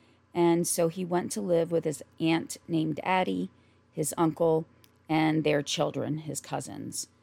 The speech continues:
So he had lost the immediate members of his family, but he had so much other family that loved him, and he was able to move in with his aunt, and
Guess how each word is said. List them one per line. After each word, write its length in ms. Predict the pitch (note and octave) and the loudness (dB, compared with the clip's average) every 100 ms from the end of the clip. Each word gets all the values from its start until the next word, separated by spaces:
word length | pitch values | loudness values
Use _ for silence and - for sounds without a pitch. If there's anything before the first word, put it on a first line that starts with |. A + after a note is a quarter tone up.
| _ | _
So 440 | - F#3+ F3 F3 | -2 4 4 4
he 200 | E3+ G3+ | 0 -6
had 380 | F#3+ G3+ G#3 A3 | -6 -4 -2 -2
lost 500 | E3+ D#3 D#3+ - - - | 0 0 0 -2 -6 -2
the 120 | D#3 | 0
immediate 600 | D#3 D#3 D#3+ E3 E3 - | 2 2 0 0 -2 0
members 380 | E3+ E3 E3+ E3+ | 0 0 -2 0
of 80 | |
his 200 | E3+ D#3+ | 0 0
family, 580 | - E3+ E3+ E3+ E3 E3+ - _ _ _ - | -2 0 2 2 0 -4 -8 _ _ _ -12
but 560 | D#3+ D#3+ D#3 D#3 D#3+ - _ - | 0 4 4 4 2 -4 _ -18
he 220 | E3 D#3+ | -10 -8
had 680 | E3 D#3 D#3 D3+ D#3 - - _ _ _ _ _ _ _ - | -4 -2 0 0 -4 -6 -14 _ _ _ _ _ _ _ -12
so 300 | - G3 F#3 | -2 2 2
much 320 | E3+ E3+ - E3 | 2 0 -4 0
other 240 | E3 D#3+ | 0 0
family 680 | - E3 D#3 D#3 - - E3 _ _ _ - | -2 0 2 0 -4 -8 -10 _ _ _ -4
that 220 | D3+ - | -2 2
loved 320 | E3+ E3+ D3+ | 2 2 0
him, 400 | F3 E3 D#3+ D#3+ - - | -2 2 2 0 -6 -6
and 480 | D3+ D3 D3+ - D3+ | -4 -2 -4 -6 -6
he 160 | D#3 | -6
was 180 | D#3 D3+ | -6 -4
able 260 | - D3+ D#3 | -2 -2 -2
to 140 | D3 | -2
move 260 | D#3 D3 D3 | 0 0 0
in 400 | D3 D3 D3 C#3+ - _ _ _ _ - | -2 -2 -4 -8 -12 _ _ _ _ -4
with 120 | D#3 | -2
his 220 | D3+ D3+ - | 0 -2 0
aunt, 580 | F3 E3+ E3+ D#3 - - - _ - | 2 4 4 2 -4 -10 -14 _ -6
and 640 | D#3 D3+ D3+ D3+ D3+ C#3+ | -2 0 0 0 -2 -6